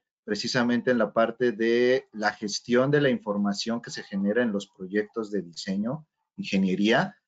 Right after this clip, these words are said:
Eh, sabemos que, pues, seguramente muchos de los asistentes son expertos ya en el,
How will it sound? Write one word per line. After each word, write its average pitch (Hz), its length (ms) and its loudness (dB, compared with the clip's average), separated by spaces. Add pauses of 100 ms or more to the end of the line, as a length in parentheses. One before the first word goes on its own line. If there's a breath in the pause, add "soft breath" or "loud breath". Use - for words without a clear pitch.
(340)
Eh, 95 220 2
sabemos 123 500 2
que, 110 360 2
pues, - 180 -8
seguramente 120 560 2
muchos 123 380 0
de 110 100 2
los 101 220 -2
asistentes 113 600 -2
son 113 180 -2
expertos 113 580 0
ya 110 240 4
en 110 100 0
el, 98 280 -2